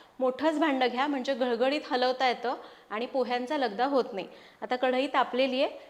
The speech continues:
त्यामध्ये घालायचं आहे तेल. तर साधारण शंभर ते सव्वाशे ग्रॅम तेल घेतलंय. हे सरिताज किचनचं लाकडी घाण्याचं तेल आहे. सरिताज किचनची तेलं, कांदा, लसूण मसाला आणि बाकीचे सगळे प्रॉडक्ट संपूर्णपणे केमिकल फ्री आहेत.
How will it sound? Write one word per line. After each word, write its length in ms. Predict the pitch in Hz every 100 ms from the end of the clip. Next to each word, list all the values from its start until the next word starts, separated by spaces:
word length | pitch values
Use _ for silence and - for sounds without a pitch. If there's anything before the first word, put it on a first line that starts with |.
| -
त्यामध्ये 360 | 233 226 226 277
घालायचं 480 | 277 226 208 208 254
आहे 100 | 427 - - _ -
तेल. 200 | 214 - - - - _
तर 60 | 226
साधारण 480 | 240 226 240 247 302
शंभर 440 | 302 247 240 240 240
ते 100 | 285
सव्वाशे 440 | 294 240 226 226
ग्रॅम 240 | 220 220 285 269
तेल 180 | 226
घेतलंय. 400 | 220 226 208 220 381 - - _ _ -
हे 60 | 285
सरिताज 400 | 285 269 285 294
किचनचं 400 | 294 294 285 302
लाकडी 360 | 294 254 240 247
घाण्याचं 340 | 254 240 262 254
तेल 200 | 214 214
आहे. 340 | 320 - - _ -
सरिताज 360 | 269 285 302
किचनची 480 | 302 294 285 277 294
तेलं, 300 | 294 269 247
कांदा, 340 | 262 247 220 262
लसूण 300 | 269 269 254
मसाला 400 | 240 240 220 202
आणि 160 | 202
बाकीचे 380 | 214 214 220 254
सगळे 300 | 254 214 247
प्रॉडक्ट 340 | 277 233 220 -
संपूर्णपणे 640 | 247 233 254 254 262 269
केमिकल 420 | 277 226 220 226
फ्री 180 | 220 226
आहेत. 260 | 202 190